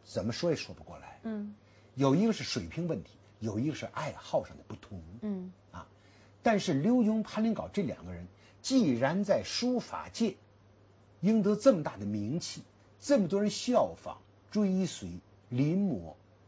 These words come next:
Speaker 1: 我们说他们俩人都是成功者。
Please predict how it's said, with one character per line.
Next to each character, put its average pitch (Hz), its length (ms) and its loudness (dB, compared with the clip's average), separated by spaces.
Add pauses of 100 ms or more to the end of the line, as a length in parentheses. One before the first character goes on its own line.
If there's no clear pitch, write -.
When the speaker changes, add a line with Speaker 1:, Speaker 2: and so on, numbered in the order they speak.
(380)
Speaker 1:
我 120 140 0
们 139 100 2
说 - 220 -2 (420)
他 196 160 6
们 180 80 4
俩 98 100 0
人 110 60 -6
都 180 140 0
是 120 80 -6
成 165 260 -2
功 143 200 -2
者。 - 80 -12